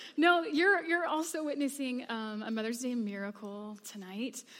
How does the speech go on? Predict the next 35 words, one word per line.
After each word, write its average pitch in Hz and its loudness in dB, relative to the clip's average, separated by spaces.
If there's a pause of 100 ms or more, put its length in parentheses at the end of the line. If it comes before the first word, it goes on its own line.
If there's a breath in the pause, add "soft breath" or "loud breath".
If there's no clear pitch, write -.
(180 loud breath)
Um, 220 -4
Pastor 269 -2
Stephen 262 -4
has 233 -2
asked 226 -6
me 233 -6
to 226 -4
speak 247 -6 (120)
on 240 -2
this 233 -2
weekend 226 -4
for 220 -10
four 233 0
years 233 -2
now, 262 -2
and 240 -4
every 269 4
year 233 6
I've 240 0
said, 269 -2 (100)
"Absolutely 311 4 (360 loud breath)
not. 247 8
That 277 10
is 277 6
literally 294 6
never 269 6
going 247 0
to 233 -2
happen. 226 -4
I'm 226 -6
not 226 -2
going 226 -6
to 208 -10
do 247 -4
that." 226 -4